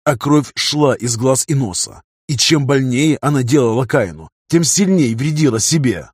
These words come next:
«Хватит!» Крикнул я. Ещё и её смерти я не мог допустить, поэтому шагнул ей за спину и попытался схватить за плечи, но меня отбросило на несколько метров, снеся половину здоровья.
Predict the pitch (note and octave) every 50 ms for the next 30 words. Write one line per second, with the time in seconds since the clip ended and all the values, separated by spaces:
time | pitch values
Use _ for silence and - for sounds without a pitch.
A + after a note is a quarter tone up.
0 | _ _ _ _ _ _ _ - C#3+ F#3+ A3 B3+ A#3+ G3+ - E3 C3 G#2 - _
1 | _ _ _ _ - D#3 D3+ A2+ - C3 C3 B2 A#2 F#2+ D2 - _ _ _ _
2 | - A#2+ C3+ A2+ - - D#3 - - D#3 C#3+ C3+ B2+ A#2 A#2+ B2 B2 - C3 C3+
3 | C3+ B2+ - - D3 C3 B2+ C3 D#3 D#3 D#3+ F3 E3+ C#3+ A2 A2 A2+ B2+ - C#3+
4 | B2+ - - - F2 - - - _ _ _ _ - C#3+ D3 C#3 - D3 D3 B2
5 | - D#3 C#3+ C#3 D#3 E3 D#3 C#3 B2+ C3+ C3+ B2 G2 C3 D3 C#3+ - - C3+ C#3+
6 | D3+ C3 C3 D3 D3 D3 - E3+ D#3+ D3 C#3+ C3+ - - E3 E3+ - D3+ C#3 A#2
7 | G#2 D3 A#2+ B2 C3+ G2+ F2+ - - D2 - - _ _ - D3 D3+ D#3 D#3 D#3+
8 | - - F3+ D#3+ D3+ D3+ E3+ D#3+ C#3 A2+ - - A2+ A#2 C3+ C#3+ D3+ C#3+ - -
9 | C3 A#2 - C#3+ C#3+ D3+ D3 - C#3 D3 A#2+ - - - F3 F3 - - - C3
10 | - - C3 C#3+ C#3+ C3 A#2+ A#2 G#2 F#2 A#2 D#3 C#3+ B2 F2 D2+ D2 D2 D2